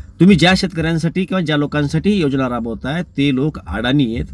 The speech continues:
बऱ्याच लोकांना असे आज, आजही छोटा मोबाईल हजार बाराशे रुपयाचा ज्यामध्ये नेट चालत नाही, फोटो निघत नाही, ई पीक पाहणीचं ॲप चालवायचं कसं त्याला माहिती नसतं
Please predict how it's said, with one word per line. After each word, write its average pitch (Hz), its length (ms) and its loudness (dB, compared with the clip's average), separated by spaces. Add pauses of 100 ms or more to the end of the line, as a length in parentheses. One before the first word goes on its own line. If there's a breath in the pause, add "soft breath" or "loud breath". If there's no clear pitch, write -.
बऱ्याच 127 240 -6
लोकांना 127 320 -4
असे 143 300 -6
आज, 135 220 -2 (380 loud breath)
आजही 147 500 4 (340 loud breath)
छोटा 147 240 -6
मोबाईल 143 280 0
हजार 117 240 -6
बाराशे 110 200 -6
रुपयाचा 113 280 -8
ज्यामध्ये 127 540 -4
नेट 123 240 -4
चालत 117 260 -6
नाही, 127 200 -2
फोटो 110 220 -8
निघत 117 280 -6
नाही, 143 160 -2 (540 loud breath)
ई 127 100 2
पीक 139 180 2
पाहणीचं 123 320 -2
ॲप 127 180 -6
चालवायचं 123 340 -2
कसं 104 240 -6
त्याला 113 460 -6
माहिती 113 280 -2
नसतं 117 300 -6